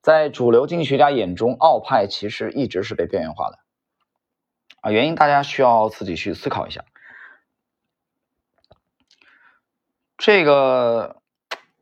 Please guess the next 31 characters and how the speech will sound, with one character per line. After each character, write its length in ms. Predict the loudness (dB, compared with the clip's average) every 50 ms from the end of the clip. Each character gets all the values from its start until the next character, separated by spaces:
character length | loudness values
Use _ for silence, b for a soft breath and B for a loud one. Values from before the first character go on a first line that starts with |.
| _ _ _ _ _ _ _ _ _
这 160 | -4 -2 0
个 140 | 2 2 4
我 160 | 4 2 2
怎 100 | 2 2
么 100 | 0 0
好 180 | 2 2 2 2
像 100 | 0 -2
想 240 | 0 0 0 0
起 80 | 0 0
来 160 | 0 0 0
中 220 | 0 -2 -4 -4 -2
医 120 | -2 0
的 80 | 2 2
啊， 320 | 2 0 -2 -6 -8 -16 _ _ _ _
中 160 | -8 -6 -4
医 60 | -2
的 100 | 0 0
两 140 | 0 0 -2
大 160 | -2 -4 -4
派。 340 | -2 -2 -2 -4 -4 -6 _ _ _ _ _ _ -20 _ _ _ _ _ _ _ _ _ _ _ _ _ _ _ _ _ _ _ _ _ _ _ _ _ _ _ _ _ _ _ _ -6
啊， 120 | -4 -4
一， 100 | -2 -4
一 220 | -4 -4 -4 -2 -2
种， 180 | -2 -2 -2 -2
一 160 | -2 -2 0
个 100 | 0 0
是 200 | 0 0 0 0
经 180 | 0 -2 -2 0
方 140 | -2 0
派 180 | 0 0 0 0
的， 180 | 0 -4 -6